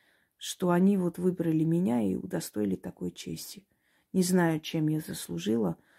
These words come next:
Ну, наверное, чем-то заслужила. Наверное, своей преданностью. Знаете,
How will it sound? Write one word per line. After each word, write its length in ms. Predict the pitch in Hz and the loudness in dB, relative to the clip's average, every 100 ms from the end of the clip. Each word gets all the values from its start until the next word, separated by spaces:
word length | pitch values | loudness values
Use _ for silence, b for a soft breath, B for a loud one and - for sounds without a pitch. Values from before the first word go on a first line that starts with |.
| b b b | b b b
Ну, 100 | 214 | 2
наверное, 480 | 214 165 180 185 160 | 4 4 4 2 0
чем-то 360 | 156 170 160 165 | -2 -4 -4 -8
заслужила. 640 | 165 - 156 156 165 123 | -12 -12 -12 -12 -10 -6
Наверное, 420 | 160 180 220 202 | -2 2 4 2
своей 220 | 160 170 | 0 -2
преданностью. 760 | 160 - 147 151 143 - - - _ _ _ _ _ _ _ _ _ _ _ b b b | -2 -2 -4 -4 -10 -10 -14 -20 _ _ _ _ _ _ _ _ _ _ _ b b b
Знаете, 540 | 185 214 220 175 - | 2 4 4 2 0